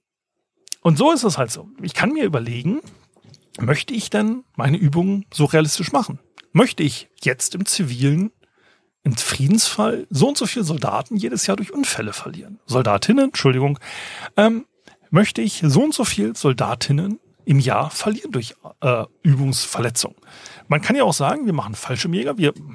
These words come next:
bereiten, haben die Einheit immer noch darauf vorbereitet, im Ernstfall in Flugzeug zu gehen, rauszuspringen. Der Ernstfall ist aber auch wirklich, im Idealfall möchte ich ja mit dem Flugzeug landen, dort aussteigen und vor Ort Operationen durchführen.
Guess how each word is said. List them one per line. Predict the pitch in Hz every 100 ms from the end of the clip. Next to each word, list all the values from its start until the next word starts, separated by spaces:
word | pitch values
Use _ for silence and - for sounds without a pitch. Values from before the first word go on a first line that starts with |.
| - _ _
bereiten, | 139 117 113 151 170 160 160
haben | 151 151
die | 151
Einheit | 180 165
immer | 247 302
noch | 277 226
darauf | - 151 143
vorbereitet, | - - - - - 107 - -
im | 139 -
Ernstfall | - 247 - - 208 208 -
in | 202
Flugzeug | - 185 - 170
zu | -
gehen, | 156 160
rauszuspringen. | 156 110 - - - - - - - - - - - - -
Der | 196
Ernstfall | 269 - 214
ist | 214
aber | 208
auch | 196
wirklich, | 185 214 190
im | 165
Idealfall | 156 151 165 180
möchte | 165 -
ich | 160
ja |
mit | 147
dem | 131
Flugzeug | - - 107
landen, | 135 196 202 165
dort | 135 117
aussteigen | 113 147 - 120 127 143 147 _ _
und | - 139
vor | - -
Ort | 117 -
Operationen | - 117 - 277
durchführen. | 175 -